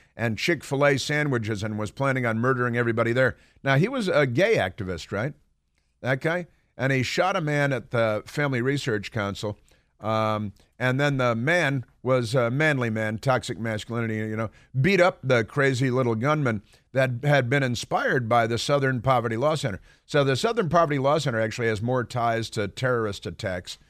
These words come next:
than, uh, just about any organization in the United States. Uh, but they're in good with the Democrats, so it's okay. It's part of that merger of state and corporate power that Benito Mussolini was talking about.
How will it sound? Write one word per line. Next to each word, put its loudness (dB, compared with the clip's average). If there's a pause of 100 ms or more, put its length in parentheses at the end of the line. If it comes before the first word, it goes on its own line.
(240)
than, -2 (320)
uh, 0
just -2
about 0
any 0
organization -2
in -4
the -2
United -2
States. -2 (420)
Uh, 0
but 0
they're 6
in 2
good 2
with -2
the -8
Democrats, -2
so 0
it's -4
okay. -2
It's -4
part -4
of -4
that -4
merger 0
of -4
state -4
and -12
corporate -6
power 0 (380)
that 0
Benito 0
Mussolini -2
was -8
talking -6
about. -8